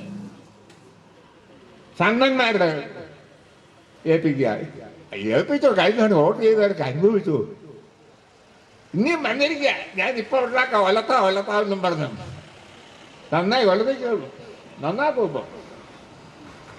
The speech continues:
അതുകൊണ്ടാണല്ലോ കെട്ടി വെച്ച കാശ് കൊടുക്കാൻ പാടില്ല. നീതിബോധമുള്ളവരാണ്. അതാ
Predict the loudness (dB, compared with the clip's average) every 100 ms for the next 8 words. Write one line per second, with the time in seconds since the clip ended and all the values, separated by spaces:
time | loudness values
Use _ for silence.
0 | 2 4 6 4 4 4 4 4 2 2
1 | 4 4 4 4 0 2 2 2 -2 -4
2 | -2 -2 0 0 0 -2 -6 -10 -18 -20
3 | -20 -20 -18 -2 2 4 4 4 2 2
4 | 2 2 2 2 0 -2 -8 -12 -18 -20
5 | -20 -20 -20 -20 -20 -20 -18 -8 -2 2